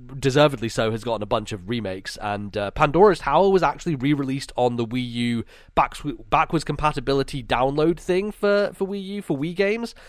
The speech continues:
um, and they, they did the same with Xenoblade, actually, but, uh, never The Last Story, and I've always wondered why. I wanna know why, and I wanna play that game, so Chibi Robo and The Last Story are two games which I desperately want to play, but, like, I can't see myself playing them ever until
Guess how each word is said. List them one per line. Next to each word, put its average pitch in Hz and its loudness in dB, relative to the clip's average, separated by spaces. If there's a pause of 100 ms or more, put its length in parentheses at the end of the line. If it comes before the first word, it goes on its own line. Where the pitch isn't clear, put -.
(220)
um, 117 0
and 127 2
they, 131 2
they 127 0
did 151 0
the 131 -2
same 143 0
with 110 -4
Xenoblade, 120 4
actually, 101 -4
but, 113 -4
uh, 113 2 (420)
never 139 0
The 208 0
Last 147 2
Story, 190 0
and 120 0
I've 131 -2
always 139 -4
wondered 139 -8
why. 190 -2 (100)
I 110 -6
wanna 151 -6
know 175 -2
why, 202 -2
and 160 0
I 160 4
wanna 160 0
play 190 -4
that 110 -2
game, 92 -8
so 98 -6 (480)
Chibi 214 2
Robo 170 8
and 131 4
The 131 2
Last 127 6
Story 117 0
are 107 -4
two 165 -2
games 123 0
which 113 -4
I 110 -4
desperately 120 -2
want 107 -4
to 110 -10
play, 95 -4 (680)
but, 120 2
like, 127 4
I 139 0
can't 139 2
see 160 0
myself 143 4
playing 139 2
them 127 2
ever 160 4
until 135 2